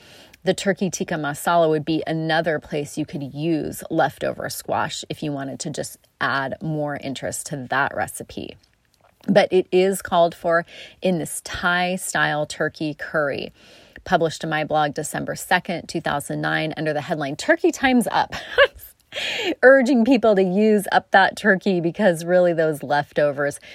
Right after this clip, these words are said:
should be consumed within a week. For Thai-style turkey curry, you're gonna need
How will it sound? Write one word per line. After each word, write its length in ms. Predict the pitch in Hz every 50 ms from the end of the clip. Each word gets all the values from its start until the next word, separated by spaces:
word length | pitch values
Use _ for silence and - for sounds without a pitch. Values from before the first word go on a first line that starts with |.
| - -
should 300 | - - - 190 175 143
be 120 | - 156
consumed 600 | 143 - - 160 147 - - 160 147 147 143 143 143 -
within 520 | 143 143 - - - - 139 139 139 135 - -
a 80 | 139
week. 500 | 139 131 131 - 139 139 - - - - - _ _ _
For 180 | _ - - 285
Thai-style 840 | 277 - - - 294 294 302 302 294 - - - 226 208 202 196 202
turkey 380 | 196 - - 180 - - 165 -
curry, 420 | - - 156 143 127 - - - _ _ _ _ _ _ _ _ - - _ _ _
you're 120 | - 202 185
gonna 160 | 202 196 185
need 260 | 180 180 175 170 -